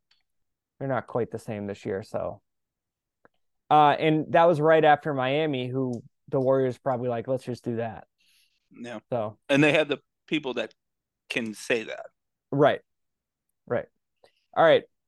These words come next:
Speaker 1: Real quick, who do you think should be the M V P?
Speaker 2: I got Jokic.
Speaker 1: Oh, three
Speaker 2: I
Speaker 1: times in a row.
Speaker 2: My thing is,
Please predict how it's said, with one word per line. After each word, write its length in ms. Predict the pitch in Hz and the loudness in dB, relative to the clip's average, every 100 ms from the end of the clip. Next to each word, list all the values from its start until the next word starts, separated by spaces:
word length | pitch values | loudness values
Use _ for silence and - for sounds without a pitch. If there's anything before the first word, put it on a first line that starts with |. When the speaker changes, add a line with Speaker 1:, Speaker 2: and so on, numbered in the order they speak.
| - | -4
Speaker 1:
Real 320 | 147 214 220 | 4 8 6
quick, 460 | 220 202 175 - - _ _ _ _ _ _ _ _ _ _ - | 4 2 2 0 -16 _ _ _ _ _ _ _ _ _ _ -10
who 160 | 143 | -6
do 100 | 170 | -4
you 120 | 185 180 | -2 -4
think 220 | 180 160 | -4 -8
should 200 | 165 143 | -8 -2
be 160 | 156 | 2
the 160 | 151 147 | 2 2
M 140 | 139 | 0
V 100 | 135 | -2
P? 280 | 127 120 104 - _ _ _ _ _ _ _ _ _ _ _ - | -4 -6 -10 -14 _ _ _ _ _ _ _ _ _ _ _ -10
Speaker 2:
I 60 | 147 | -6
got 160 | 233 | -2
Jokic. 480 | 180 135 131 110 - _ _ _ _ _ _ _ _ _ _ _ _ - | 2 0 0 -8 -10 _ _ _ _ _ _ _ _ _ _ _ _ -14
Speaker 1:
Oh, 260 | 180 202 127 98 98 - | -12 -10 -12 -18 -10 0
three 100 | 156 | 0
Speaker 2:
I 80 | |
Speaker 1:
times 340 | 185 208 220 214 | 0 -2 -4 -4
in 60 | |
a 60 | 202 | -4
row. 580 | 156 190 220 127 143 131 _ _ _ _ _ _ _ _ _ _ _ | -2 -4 -4 -6 -8 -18 _ _ _ _ _ _ _ _ _ _ _
Speaker 2:
My 220 | 156 190 | 0 2
thing 260 | 226 214 208 | 2 -4 -2
is, 640 | 180 147 139 - - - | -2 -2 -4 -10 -20 -20